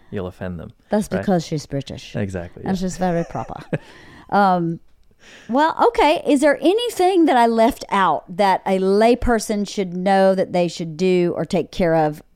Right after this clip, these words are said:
Speaker 2: for their financial health?
Speaker 1: No, I think that's,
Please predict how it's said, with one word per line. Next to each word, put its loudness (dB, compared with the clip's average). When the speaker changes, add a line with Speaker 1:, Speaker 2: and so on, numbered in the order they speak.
Speaker 2:
for -2
their 2
financial -2
health? -8
Speaker 1:
No, 2
I 2
think -2
that's, -2